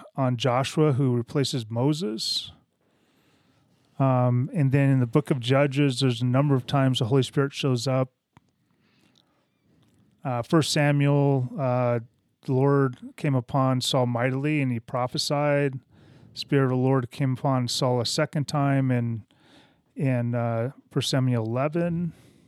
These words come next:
And then, uh, he came upon David and departed Saul. Uh, in fact, David prays, uh, "Don't let your spirit depart from me."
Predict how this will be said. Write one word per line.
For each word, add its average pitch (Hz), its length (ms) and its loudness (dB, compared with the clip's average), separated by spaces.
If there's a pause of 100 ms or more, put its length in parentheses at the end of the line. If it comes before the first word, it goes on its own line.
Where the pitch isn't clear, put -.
(880)
And 127 160 -2
then, 127 380 2
uh, 120 340 0
he 151 180 -12
came 131 240 -2
upon 123 420 0
David 165 600 -4 (1080)
and 151 280 0
departed 131 500 0
Saul. 135 560 2 (2500)
Uh, 123 380 0
in 135 80 -4
fact, 135 320 0
David 143 440 2 (340)
prays, 135 960 0 (100)
uh, 131 200 0
"Don't 139 260 2
let 139 180 0
your 127 80 -2
spirit 135 340 0
depart - 400 -4
from 151 340 -2
me." 113 320 -8